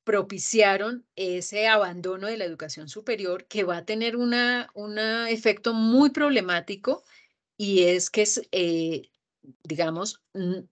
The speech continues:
ve-, nosotros venimos de un déficit estructural de inversión en la educación superior, de décadas. Y en ese sentido se nos ha gobernado desde el déficit, eh, también de, de los recursos.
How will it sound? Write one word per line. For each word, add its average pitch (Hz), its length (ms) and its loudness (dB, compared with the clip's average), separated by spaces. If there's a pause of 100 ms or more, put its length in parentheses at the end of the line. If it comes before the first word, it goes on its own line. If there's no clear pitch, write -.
(160)
ve-, 185 300 -4
nosotros 175 480 2
venimos 208 400 2
de 226 80 6
un 175 140 0
déficit 202 420 2
estructural 165 640 0
de 180 80 -2
inversión 214 460 -2
en 233 100 -2
la 240 80 2
educación 160 400 -4
superior, 240 600 2 (1700)
de 160 180 0
décadas. 185 920 2 (1080)
Y 175 100 -8
en 180 100 -4
ese 185 160 -4
sentido 220 440 4
se 240 160 4
nos 202 220 -2
ha 160 80 -4
gobernado 190 640 4
desde 202 240 2
el 156 100 -6
déficit, 269 600 0
eh, 233 260 -2
también 185 460 -2
de, 240 340 0
de 247 140 8
los 233 140 8
recursos. - 720 -2